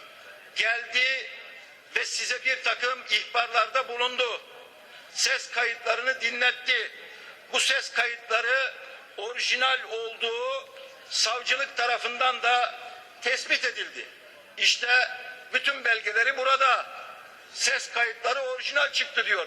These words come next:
Gazetelere yansımış ve raporlar da burada resmi olarak bizim elimizde. Bütün bunlara rağmen Sayın Bakan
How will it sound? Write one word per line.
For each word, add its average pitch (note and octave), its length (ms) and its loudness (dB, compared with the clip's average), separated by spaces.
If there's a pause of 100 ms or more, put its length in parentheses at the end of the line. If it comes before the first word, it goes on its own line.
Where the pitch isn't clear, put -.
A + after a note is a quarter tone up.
Gazetelere A3+ 560 4
yansımış A3+ 640 0 (520)
ve A#3+ 280 6
raporlar A3+ 600 2
da B3 180 2
burada A3 340 4
resmi G#3 380 0
olarak A3 400 2
bizim A3+ 200 4
elimizde. G#3 600 2 (880)
Bütün C#4+ 300 2
bunlara B3+ 380 4
rağmen G3+ 380 4 (680)
Sayın B3+ 400 2
Bakan C4 360 4